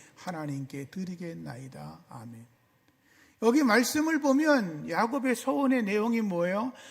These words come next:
하나님이 나와 함께 계시는 게 분명하다면 그거죠.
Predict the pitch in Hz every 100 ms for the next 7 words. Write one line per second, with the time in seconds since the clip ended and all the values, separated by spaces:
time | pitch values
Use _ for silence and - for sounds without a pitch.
0 | - - - 330 330 320 302 285 240 208
1 | 233 233 - 269 294 - 247 247 233 226
2 | 220 208 - 247 330 359 370 311 277 226
3 | 202 185 208 240 202 170 175 170 - 143